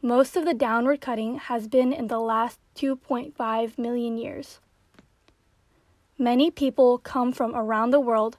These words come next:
to visit the Grand Canyon. People can also take trips floating on the Colorado River in boats and rafts.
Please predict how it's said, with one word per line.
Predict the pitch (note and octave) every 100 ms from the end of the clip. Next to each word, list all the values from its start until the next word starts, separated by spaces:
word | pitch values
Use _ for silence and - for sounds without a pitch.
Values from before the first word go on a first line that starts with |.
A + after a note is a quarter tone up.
| _
to | C4+
visit | A#3 B3 A#3 -
the | A#3
Grand | B3 A3 A3
Canyon. | - A3+ A3 - C4+ _ _ _ _ _ _ _ -
People | C#4+ C4+ D#4+
can | D4+ A#3+ - -
also | C4 C4 F4 E4+
take | - - A#3+ -
trips | - D4 D4 - -
floating | - C#4 D4+ D#4+
on | B3 A3+
the |
Colorado | A3 B3+ A#3+ B3+ C4 C4+
River | C#4+ A3+ A#3 A3+ - _
in | - G#3
boats | A3+ A#3 - -
and | C4 A#3
rafts. | A3+ B3+ - -